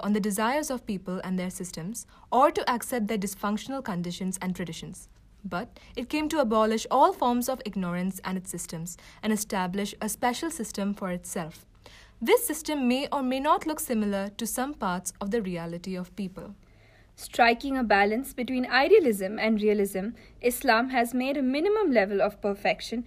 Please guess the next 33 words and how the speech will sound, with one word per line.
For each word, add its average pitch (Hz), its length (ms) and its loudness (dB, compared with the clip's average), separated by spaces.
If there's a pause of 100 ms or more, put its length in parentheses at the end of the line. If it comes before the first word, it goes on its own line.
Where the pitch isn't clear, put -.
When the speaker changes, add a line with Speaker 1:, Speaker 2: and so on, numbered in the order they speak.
(200)
Speaker 2:
that 320 160 4
should 247 220 -2
not 208 240 2
be 214 160 0
exis-, 180 480 -8
exi-, 202 320 -4 (100)
exceeded, 196 540 -4 (440)
as 233 200 4
this 330 260 0
level 214 260 6
is 208 160 2
necessary 214 680 -2
to 247 40 -4
form 302 300 2
the 359 220 -4
character 226 400 2
of 226 120 -4
a 220 60 -2
Muslim 214 440 -2
reasonably, 196 720 -4 (320)
and 349 160 4
this 415 160 8
is 381 120 2
the 302 100 0
least 226 480 0
for 247 180 2
a 214 60 2
Muslim 196 480 -4
to 233 140 -6
be 214 160 -2
considered 202 500 -2
as 202 240 -2
Muslim. - 440 -6